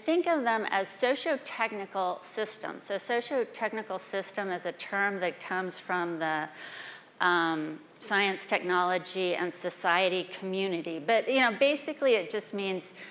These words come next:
people and technology interacting. And you're gonna see throughout my talk, I'm gonna be kind of referring back to this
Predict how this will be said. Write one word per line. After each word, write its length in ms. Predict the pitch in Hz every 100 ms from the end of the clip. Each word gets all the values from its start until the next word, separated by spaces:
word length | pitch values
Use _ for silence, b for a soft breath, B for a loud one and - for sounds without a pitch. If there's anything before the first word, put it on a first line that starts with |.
| B
people 320 | - 277 262 214
and 180 | 202
technology 800 | - 208 190 185 190 185 196 190 185
interacting. 840 | 185 180 180 175 175 165 - 156 B B B B -
And 300 | 240 240 233 -
you're 240 | 226 285
gonna 220 | 302 285
see 420 | 233 - 381 359 240
throughout 580 | - 220 - 233 254
my 160 | 240 220 208
talk, 520 | - - 285 170 -
I'm 180 | 196 226
gonna 300 | 254 254 240
be 360 | 202 202 196 190 B B -
kind 160 | - 233
of 100 | 185 160 -
referring 640 | 202 196 - 262 262 226 156
back 580 | - 180 226 240 - - -
to 360 | - 214 190 160
this 360 | 190 180 180